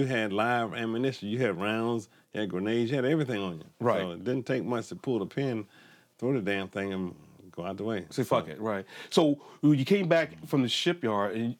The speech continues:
Speaker 2: I diverted you a little bit because you
Speaker 1: Mm-hmm.
Speaker 2: said you were, um, you had a lot to
Speaker 1: Yeah,
Speaker 2: deal
Speaker 1: 'cause
Speaker 2: with.
Speaker 1: you had to deal with that. That, and working on the civilian side, you have to deal with, uh, people telling you what to do
Speaker 2: Yeah.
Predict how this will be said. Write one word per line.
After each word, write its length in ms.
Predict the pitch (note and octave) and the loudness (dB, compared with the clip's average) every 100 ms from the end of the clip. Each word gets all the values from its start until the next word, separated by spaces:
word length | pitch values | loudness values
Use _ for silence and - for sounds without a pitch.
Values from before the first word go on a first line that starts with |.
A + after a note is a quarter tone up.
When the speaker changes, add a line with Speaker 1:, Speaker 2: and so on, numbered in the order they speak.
| B2+ | -2
Speaker 2:
I 260 | A#2+ A2+ | 0 0
diverted 540 | G#2 A2+ A#2 D3 C#3 A2+ | 0 -2 2 4 2 0
you 100 | G#2+ | 0
a 40 | |
little 180 | G#2 F#2+ | 0 2
bit 160 | G2+ | 0
because 360 | A2 G#2 A2+ G#2 - - - - | 0 2 2 2 -6 -20 -10 0
you 80 | B2+ | 2
Speaker 1:
Mm-hmm. 40 | - | 4
Speaker 2:
said 160 | B2+ A2+ | 4 4
you 180 | B2+ C3+ | 4 6
were, 280 | A#2+ A2+ A2 - | 6 4 0 -2
um, 440 | G#2 G2 F#2 G2 - - | -2 -2 -2 -4 -8 -4
you 120 | C3+ B2 | 0 2
had 100 | C3+ | 2
a 60 | A#2+ | 2
lot 180 | B2 | 2
to 60 | C3 | 0
Speaker 1:
Yeah, 60 | G2 | 4
Speaker 2:
deal 240 | D3+ D#3 D3 | 6 6 6
Speaker 1:
'cause 80 | |
Speaker 2:
with. 140 | A#2 G#2+ | 4 4
Speaker 1:
you 60 | |
had 100 | A2 | 2
to 60 | F#2+ | 0
deal 200 | G2 A2+ | 2 2
with 100 | G2 | 2
that. 280 | G#2 G#2 F2+ | 0 0 0
That, 240 | B2 A2+ - _ _ - | 0 -2 -6 _ _ -4
and 260 | A2+ A2 | -2 2
working 320 | A2 D#3 D#3 B2+ | 2 2 2 0
on 140 | C3 | 2
the 60 | A#2+ | 2
civilian 440 | A2 G#2 F3 C#3+ | 0 6 6 6
side, 320 | A#2 A#2 A2 | 4 2 4
you 100 | B2 | 2
have 140 | C3+ A2 | 2 -2
to 60 | |
deal 300 | G2+ B2 C3 | 0 4 4
with, 180 | A2+ G#2 - _ _ _ - | 2 -2 -8 _ _ _ -6
uh, 240 | G2+ F#2+ | -4 -4
people 280 | F#2 B2+ G2+ | -4 -4 -4
telling 280 | F#2+ C#3 B2+ | -2 0 0
you 80 | A#2+ | 0
what 180 | A#2+ F#2+ | -2 -4
to 80 | |
do 380 | F#2+ C3 A#2+ A2+ A2+ | 0 4 4 2 4
Speaker 2:
Yeah. 300 | A2 G2+ | 4 4